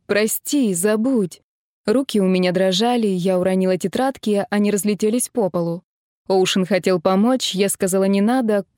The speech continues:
кое-как затолкала кучу тетрадок в шкафчик, вымучила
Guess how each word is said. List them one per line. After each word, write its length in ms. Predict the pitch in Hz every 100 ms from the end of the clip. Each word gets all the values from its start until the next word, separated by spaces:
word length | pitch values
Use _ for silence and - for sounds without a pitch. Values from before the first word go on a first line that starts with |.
| _
кое-как 420 | 208 202 196 185
затолкала 520 | 175 196 185 190 185 180
кучу 240 | 190 196
тетрадок 440 | 180 185 185 185
в 40 | -
шкафчик, 580 | - 262 269 - 208 220
вымучила 600 | 190 214 208 - 208